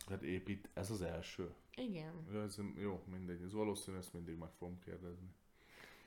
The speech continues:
Speaker 2: Ö, nagyon jó benne szerintem, hogy így el lehet fogni a többi, vagy hát egy embernek egy helyről az összes munkását, és be lehet zárni a börtönbe. Szerintem ez tök jó benne egyébként.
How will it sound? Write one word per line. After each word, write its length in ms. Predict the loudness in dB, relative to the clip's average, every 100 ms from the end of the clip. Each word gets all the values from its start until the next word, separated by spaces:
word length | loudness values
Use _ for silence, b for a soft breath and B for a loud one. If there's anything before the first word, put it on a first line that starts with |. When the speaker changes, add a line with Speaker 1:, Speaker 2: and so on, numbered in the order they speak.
| B B B B B B 2
Speaker 2:
Ö, 260 | 6 6
nagyon 400 | 8 10 10 10 10
jó 220 | 12 12
benne 220 | 10 6
szerintem, 420 | 4 4 4 6 6
hogy 140 | 4
így 100 | 6
el 120 | 8
lehet 360 | 10 10 6 -6 -10
fogni 580 | 2 4 6 4 4
a 100 | 2
többi, 420 | 4 2 4 4 4 2 -2
vagy 140 | 0
hát 100 | 4
egy 220 | 4 6
embernek 460 | 6 8 8 6 2 4
egy 180 | 2 4
helyről 260 | 2 4 4
az 100 | 2
összes 280 | -2 -2
munkását, 680 | -2 0 0 -2 -2 -4 -4 -6
és 100 | -2
be 120 | 2
lehet 260 | 4 2 0
zárni 280 | 0 2 2
a 80 | 2
börtönbe. 640 | 2 0 -2 -4 -2 -4 -6 -14 -16 -16 -16 -18 -20 -20 -20 -4 -4
Szerintem 340 | 0 2 4 4
ez 120 | 4
tök 200 | 2 4
jó 100 | 2
benne 280 | 4 4 4
egyébként. 640 | 4 2 2 4 4